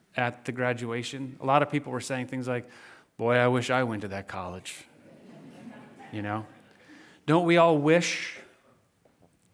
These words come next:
that we'd have access to such generosity? Well, here's the good news.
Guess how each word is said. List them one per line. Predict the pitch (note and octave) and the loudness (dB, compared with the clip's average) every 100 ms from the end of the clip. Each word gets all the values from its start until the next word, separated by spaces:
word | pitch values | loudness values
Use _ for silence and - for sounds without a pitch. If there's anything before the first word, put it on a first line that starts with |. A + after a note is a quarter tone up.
| _ _ _ - | _ _ _ -6
that | C3+ | -2
we'd | C#3+ D#3+ | 0 2
have | D#3+ D3 | 4 4
access | C3+ D3+ - D#3+ C#3+ | 4 2 -2 -2 -2
to | - | -6
such | - D3+ - | -4 -4 -4
generosity? | C3+ C3+ C#3 B2+ B2+ C3 C#3 D3+ | -6 -4 -2 -2 -2 -4 -6 -6
Well, | C3+ B2+ | -6 -6
here's | C3 C3 | -6 -6
the | B2 | -8
good | A#2+ A2+ | -8 -8
news. | A2 G#2 F#2 - | -6 -8 -10 -16